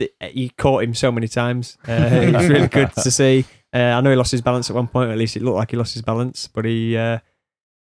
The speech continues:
yeah, and, and, uh, it, it's interesting 'cause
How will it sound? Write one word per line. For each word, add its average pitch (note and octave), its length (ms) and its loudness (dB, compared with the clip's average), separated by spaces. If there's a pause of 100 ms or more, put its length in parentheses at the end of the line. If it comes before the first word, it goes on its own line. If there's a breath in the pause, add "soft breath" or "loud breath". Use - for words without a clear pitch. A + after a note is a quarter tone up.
yeah, E3+ 240 4
and, E3+ 120 0
and, E3 280 0
uh, D#3 100 0 (180)
it, D3 140 -14 (280)
it's D#3+ 220 -2
interesting E3 400 -2
'cause C3 300 -4